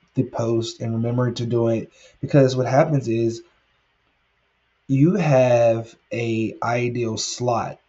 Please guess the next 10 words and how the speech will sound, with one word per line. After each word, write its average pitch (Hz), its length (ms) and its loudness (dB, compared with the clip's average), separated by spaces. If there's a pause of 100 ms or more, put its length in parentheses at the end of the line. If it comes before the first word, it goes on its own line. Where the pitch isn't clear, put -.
(120)
for 110 720 0 (1400)
when 127 520 4
you 127 140 4
get 123 200 0
the 117 80 -4
most 113 320 -2
engagement 110 460 -4
on 110 100 -10
a 101 40 -10
post. - 440 -12